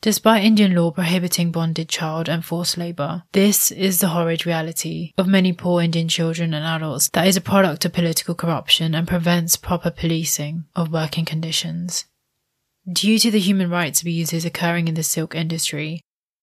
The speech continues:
the rise of ethical silk has given consumers of silk a proposed ethical alternative to their favourite material.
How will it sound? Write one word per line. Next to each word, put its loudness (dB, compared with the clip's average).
the 2
rise 4
of 0
ethical -4
silk 0
has 0
given -2
consumers -2
of -2
silk -2
a -2
proposed 0
ethical -2
alternative -2
to -6
their 4
favourite 2
material. -6